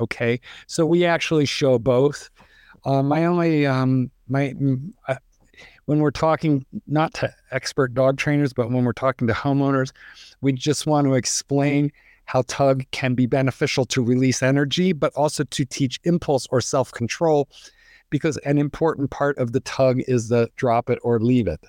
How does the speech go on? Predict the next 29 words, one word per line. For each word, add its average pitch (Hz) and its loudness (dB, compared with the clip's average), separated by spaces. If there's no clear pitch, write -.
the 101 -6
moment 117 2
when 113 2
you 107 4
ask 110 -2
the 117 -4
dog 107 0
to 107 -4
stop. 120 -2
We 101 -2
can 113 0
reward 131 2
that 135 0
moment 135 2
when 131 0
the 127 2
dog 127 2
is, 123 -4
"I 185 -4
didn't 208 2
wanna 180 0
stop, 139 -2
but - -2
okay, 151 -2
I'll 156 2
let 160 0
go, 135 2
I'll 143 0
stop." 123 -2